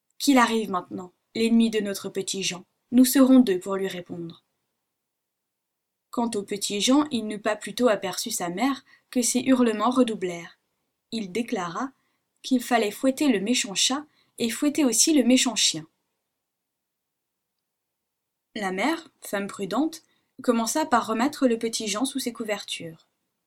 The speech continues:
Quand il fut chaudement enveloppé, elle l'assit à côté de son lit, lui passa doucement le bras autour du cou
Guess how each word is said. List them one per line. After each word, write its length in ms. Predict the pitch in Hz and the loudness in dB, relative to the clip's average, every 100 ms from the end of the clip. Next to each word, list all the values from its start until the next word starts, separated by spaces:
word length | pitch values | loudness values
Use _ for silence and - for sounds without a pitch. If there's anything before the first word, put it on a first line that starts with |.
| _ _ | _ _
Quand 220 | 208 202 | -8 -6
il 100 | 196 | -6
fut 180 | - 269 | -2 -2
chaudement 360 | 262 196 202 226 | 0 -2 -4 -6
enveloppé, 520 | 190 180 175 - 269 - _ _ _ | -8 -8 -12 -6 -6 -8 _ _ _
elle 180 | 214 202 | -6 -2
l'assit 380 | 196 - - 294 | 0 0 2 2
à 60 | |
côté 280 | 240 190 220 | 0 -4 -2
de 100 | 226 | -2
son 200 | 208 175 | -2 -4
lit, 260 | 170 226 269 _ _ _ 202 | -4 -4 -6 _ _ _ -12
lui 160 | 196 | -8
passa 340 | - 196 196 190 | -6 -4 -4 -4
doucement 400 | 202 - 254 226 | -6 -2 0 0
le 100 | 175 | -4
bras 300 | 160 214 - | -4 -4 -4
autour 300 | 196 190 175 | -8 -10 -12
du 140 | 170 | -14
cou 280 | - 262 | -6 -6